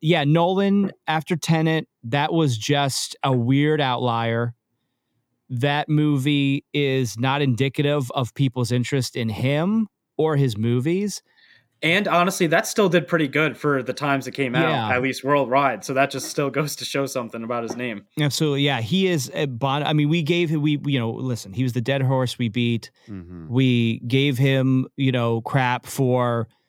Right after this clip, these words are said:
Speaker 1: you know, talking about Warner Brothers turning his back, having a,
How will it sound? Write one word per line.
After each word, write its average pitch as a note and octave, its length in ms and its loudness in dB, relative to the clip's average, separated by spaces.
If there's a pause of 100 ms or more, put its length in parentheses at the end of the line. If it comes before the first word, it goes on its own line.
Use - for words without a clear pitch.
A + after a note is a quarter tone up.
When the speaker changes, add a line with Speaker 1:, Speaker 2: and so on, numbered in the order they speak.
(320)
Speaker 1:
you C3+ 100 0
know, G2+ 140 -2
talking C3 340 0
about B2 180 2
Warner D3+ 220 2
Brothers C3+ 320 0
turning C3+ 280 2
his B2+ 160 2
back, B2+ 520 0
having C3 480 0
a, C#3 280 2